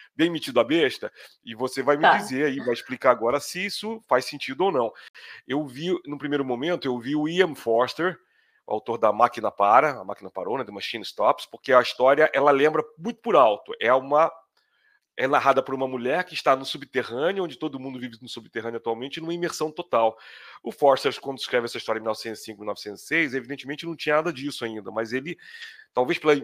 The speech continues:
Speaker 1: influência da Revolução Industrial, ele já tivesse projetando pro futuro uma situação desse tipo, né? Agora, eu vi muito mais, eu vi, é, é, Joanna Russ e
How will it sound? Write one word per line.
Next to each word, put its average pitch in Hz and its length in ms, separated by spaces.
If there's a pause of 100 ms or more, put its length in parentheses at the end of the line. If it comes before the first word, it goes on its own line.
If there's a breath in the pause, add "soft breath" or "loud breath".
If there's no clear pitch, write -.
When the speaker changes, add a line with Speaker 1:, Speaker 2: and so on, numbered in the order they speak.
(180)
Speaker 1:
influência 127 520
da 117 80
Revolução 117 480
Industrial, 117 520
ele 143 120
já 139 180
tivesse 135 560
projetando 139 760
pro 139 140
futuro 139 560
uma 160 160
situação 147 640 (340)
desse 135 300
tipo, 113 360
né? 120 140 (840 soft breath)
Agora, 165 240
eu 185 60
vi 208 120
muito 240 440
mais, 127 800 (640)
eu 160 100
vi, 139 480
é, 117 440
é, - 20
Joanna 135 420
Russ 113 680 (520)
e 147 320